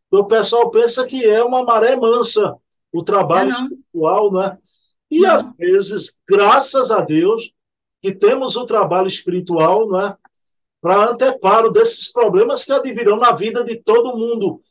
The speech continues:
Speaker 1: aqui na Terra, todo mundo é ser humano, não é? O Hermínio não fugiu dessa contingência humana dos problemas, como ele teve, a Ana citou aí, problemas de natureza difícil, profissional.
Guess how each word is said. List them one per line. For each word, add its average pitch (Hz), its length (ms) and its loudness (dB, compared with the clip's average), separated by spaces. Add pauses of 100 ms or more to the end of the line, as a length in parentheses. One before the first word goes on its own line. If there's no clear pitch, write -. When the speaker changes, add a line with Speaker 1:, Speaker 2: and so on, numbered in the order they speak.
(140)
Speaker 1:
aqui 185 300 -4
na 185 160 -2
Terra, 196 360 -4
todo 220 400 0
mundo 208 200 -2
é 190 60 0
ser 196 220 -2
humano, 170 400 -2
não 185 120 -4
é? - 100 -8 (180)
O 190 140 2
Hermínio 208 720 0 (320)
não 196 180 -2
fugiu 254 720 -4 (240)
dessa 185 320 -2
contingência 208 680 -4
humana 214 600 -2 (140)
dos 214 220 -6
problemas, 180 640 -2 (440)
como 180 240 -2
ele 180 200 0
teve, 185 360 2
a 170 60 -2
Ana 170 200 -4
citou 175 320 -6
aí, 170 140 0
problemas 170 420 -4
de 170 100 -4
natureza 160 680 -6 (240)
difícil, 180 600 -6
profissional. 180 840 -4